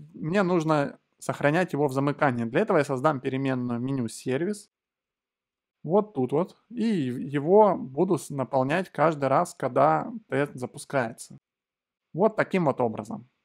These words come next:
Теперь с помощью describe я могу описать еще одну секцию и в будущем добавить остальные. Describe. Мне на данный момент достаточно описать секцию add,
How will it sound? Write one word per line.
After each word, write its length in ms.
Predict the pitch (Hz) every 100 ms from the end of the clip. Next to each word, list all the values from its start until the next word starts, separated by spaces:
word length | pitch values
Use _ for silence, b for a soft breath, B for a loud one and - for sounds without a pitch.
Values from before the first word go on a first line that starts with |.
| _
Теперь 320 | - - 247 226
с 40 |
помощью 400 | 226 214 202 180
describe 440 | 175 - 240 262 -
я 100 | 185
могу 300 | 185 165 202
описать 460 | 143 143 180 165
еще 300 | 135 - 175 185
одну 180 | 143 135
секцию 760 | - 214 220 - 170 165 165
и 80 | 165
в 60 | 147
будущем 400 | 202 196 160 135
добавить 380 | 131 160 160
остальные. 580 | 135 - 156 156 131 113
Describe. 1120 | - 127 127 165 170 - - - 117 127 196 - _ _ _ _ _ _ _ _ -
Мне 420 | 185 226 202 170 -
на 180 | 156 151
данный 220 | 185 165
момент 340 | 143 151 214 156
достаточно 480 | 127 160 151 151
описать 380 | 123 - 151 147
секцию 580 | - 147 - - 131 -
add, 340 | 147 139 147